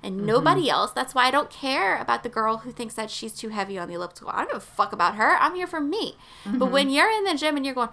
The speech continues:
Speaker 1: "Huh, huh," and slamming weights and, "Look at me, I'm so strong." Fuck you, buddy. I am judging you.
Speaker 2: Mm-hmm.
Speaker 1: You're an idiot.
Speaker 2: And that's kind of the only thing I did like about Planet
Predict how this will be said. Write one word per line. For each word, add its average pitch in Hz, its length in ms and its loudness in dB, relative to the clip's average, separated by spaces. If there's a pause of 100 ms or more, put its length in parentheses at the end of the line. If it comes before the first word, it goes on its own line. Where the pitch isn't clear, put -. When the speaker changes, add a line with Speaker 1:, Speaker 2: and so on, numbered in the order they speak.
(140)
Speaker 1:
"Huh, 220 360 -2 (180)
huh," 220 400 -4 (180)
and 196 160 -4
slamming 262 480 0
weights 262 260 2
and, 220 140 -4
"Look 269 160 -2
at 240 80 -4
me, 262 220 0
I'm 240 200 2
so 247 160 -4
strong." 233 360 0
Fuck - 440 0
you, 190 200 0
buddy. 185 280 0
I 220 120 4
am 247 160 2
judging 220 340 0
you. 214 200 -2
Speaker 2:
Mm-hmm. - 140 -12
Speaker 1:
You're 185 260 0
an 180 100 -6
idiot. - 320 -8 (320)
Speaker 2:
And 262 120 6
that's 330 180 4
kind 320 200 2
of 240 80 0
the 247 140 4
only 240 240 6
thing 226 120 -4
I 202 60 6
did 196 180 -2
like 196 220 4
about 190 280 2
Planet 196 260 -2